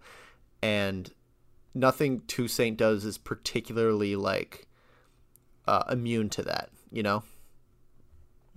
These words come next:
So I took him to Yoshi's, and it went really well. I took the first two stocks. Um,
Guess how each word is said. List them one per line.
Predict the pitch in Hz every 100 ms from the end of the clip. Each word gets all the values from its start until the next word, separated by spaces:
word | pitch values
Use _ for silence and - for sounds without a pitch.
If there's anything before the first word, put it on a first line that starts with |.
| 135 - -
So | - - 117 110 104 -
I |
took | - 147
him | 147
to |
Yoshi's, | 117 117 120 135 147 - -
and | 110 107 104 98 98 - -
it | -
went | 123 139
really | 156 147
well. | 110 147
I | 127
took | 127
the | 123
first | - 117
two | - 131
stocks. | - 139 139 - - - - - - - -
Um, | 107 101 98 95 92